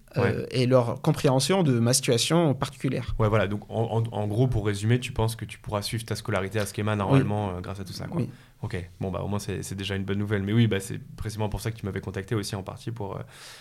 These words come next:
Speaker 2: et, euh, et ouais, je sais, enfin, pour le coup, j'avais contacté, je, je sal-, je salue aussi Alice Guillon, qui est la directrice de Schema, que j'avais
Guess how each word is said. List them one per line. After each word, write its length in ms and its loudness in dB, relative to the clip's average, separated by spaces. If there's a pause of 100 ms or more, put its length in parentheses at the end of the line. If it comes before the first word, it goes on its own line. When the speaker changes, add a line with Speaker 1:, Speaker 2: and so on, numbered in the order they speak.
(120)
Speaker 2:
et, 180 0
euh, 220 0
et 80 0
ouais, 160 10
je 80 -2
sais, 200 0
enfin, 140 -2
pour 140 -8
le 60 -6
coup, 100 -4
j'avais 160 -4
contacté, 420 -4
je, 160 -6
je 80 -10
sal-, 160 -8
je 80 -10
salue 220 -4
aussi 160 -10
Alice 220 -6
Guillon, 200 -4
qui 120 -10
est 40 -8
la 60 -6
directrice 320 -10
de 100 -10
Schema, 280 -4
que 80 -6
j'avais 240 -10